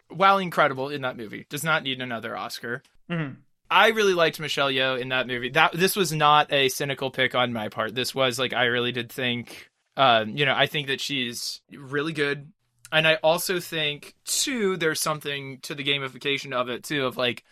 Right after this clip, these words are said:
Speaker 1: oh, here's somebody who has been in a ton of movies, but has never been nominated, I don't think, you know, and has, like, done a lot of
Speaker 2: Yeah.
Speaker 1: genre,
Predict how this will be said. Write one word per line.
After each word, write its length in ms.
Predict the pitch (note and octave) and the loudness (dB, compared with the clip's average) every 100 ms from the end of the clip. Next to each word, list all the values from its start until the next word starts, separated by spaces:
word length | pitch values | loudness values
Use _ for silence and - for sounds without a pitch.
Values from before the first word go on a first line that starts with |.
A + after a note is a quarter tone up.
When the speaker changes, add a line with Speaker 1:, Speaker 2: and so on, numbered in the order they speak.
| _ _ _ _ _ | _ _ _ _ _
Speaker 1:
oh, 160 | F#3+ F3+ | 4 4
here's 260 | E3 G3+ | 2 0
somebody 320 | G#3 F#3+ E3+ D#3 | 2 0 0 -2
who 120 | D#3 | -2
has 120 | C3 | -2
been 260 | A2+ B3 E4 | 0 2 4
in 120 | G#3+ | 4
a 40 | |
ton 220 | - G3 E3+ | 4 2 2
of 120 | D3 | 0
movies, 540 | G3 F3+ C3 A#2 A#2+ | 0 0 -2 -4 -6
but 140 | C#3+ C3+ | -4 -2
has 140 | B2 | -2
never 240 | C3+ B2+ B2 | -2 -2 -4
been 200 | A#2 A2+ | -6 -2
nominated, 540 | A#2+ A2+ - - - | -2 -2 -8 -16 -16
I 80 | - | -14
don't 200 | - - | -16 -16
think, 360 | - - - _ _ _ | -18 -18 -20 _ _ _
you 180 | - D3+ | -4 -2
know, 300 | C3+ A#2+ A#2+ | 2 4 2
and 180 | A#2+ C3 | 0 -2
has, 200 | C3 B2 | -4 -2
like, 180 | C3+ - | -4 2
done 220 | D#3 E3 | 4 4
a 60 | D3+ | 4
lot 260 | C#3+ C#3 | 4 4
of 260 | C3 A#2 - | 2 -2 -8
Speaker 2:
Yeah. 200 | D3+ C#3+ | -6 0
Speaker 1:
genre, 340 | D3 E3+ E3+ | 6 6 4